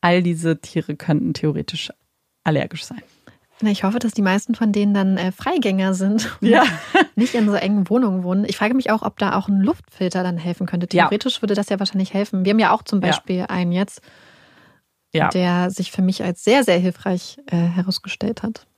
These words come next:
Speaker 1: Ja, das wären dann auch gute Tipps.
Speaker 2: Ja. Und ich weiß, dass Amanda eine wahrscheinlich sehr, sehr gute Empfehlung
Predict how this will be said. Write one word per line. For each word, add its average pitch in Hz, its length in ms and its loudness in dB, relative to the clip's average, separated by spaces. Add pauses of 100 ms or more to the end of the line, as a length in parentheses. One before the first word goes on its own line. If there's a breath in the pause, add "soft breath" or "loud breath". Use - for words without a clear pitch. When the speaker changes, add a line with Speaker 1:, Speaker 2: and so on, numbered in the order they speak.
(140)
Speaker 1:
Ja, 151 180 4 (680)
das 151 180 -6
wären 160 140 0
dann 151 100 4
auch 143 180 0
gute 151 240 -4
Tipps. - 360 -4 (500)
Speaker 2:
Ja. 190 220 0 (500 soft breath)
Und 233 400 4
ich 208 100 -4
weiß, 254 180 0
dass 320 120 -4
Amanda 220 360 0
eine 196 420 -2
wahrscheinlich 302 720 -2
sehr, 247 200 2
sehr 240 120 0
gute 220 320 -2
Empfehlung 214 500 0